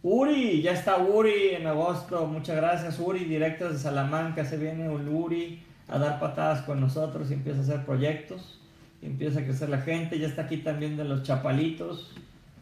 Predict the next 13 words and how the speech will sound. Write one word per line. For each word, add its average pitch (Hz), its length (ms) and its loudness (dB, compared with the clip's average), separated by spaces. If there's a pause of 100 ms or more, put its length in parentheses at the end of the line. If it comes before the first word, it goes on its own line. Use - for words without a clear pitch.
(100)
Los 139 140 -6
Chapalitos 139 520 0
ya 143 60 -2
están 147 240 -4
dando 143 260 -2
patadas 135 380 0
con 135 180 -2
nosotros. 147 540 -4 (1160)
Muy, 135 400 2
muy 135 320 2
cabrón - 440 -10
esto. - 240 -16 (1500)
Septiembre. 151 800 -2